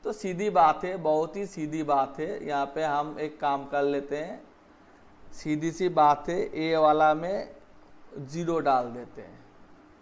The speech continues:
और उसके बाद यहाँ पे ए लिख लेते हैं और ए into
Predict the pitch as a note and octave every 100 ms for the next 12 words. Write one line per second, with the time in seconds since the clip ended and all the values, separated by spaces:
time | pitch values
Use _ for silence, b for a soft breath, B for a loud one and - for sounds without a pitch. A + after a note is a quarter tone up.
0 | - - - - - B B B B -
1 | - - - D3+ F3 E3+ D#3+ - F3 D3+
2 | D3+ F3+ - - - - - - - -
3 | - - - C#3+ C#3+ D3 D#3 D#3+ D3+ D#3
4 | D#3 D#3 D3+ D#3 D#3+ D#3 D#3+ E3 G3+ D4+
5 | D#4 - - - - - - - - -
6 | C#3+ D3 C#3+ E3+ F3+ F3+ F3 E3+ D#3+ F#3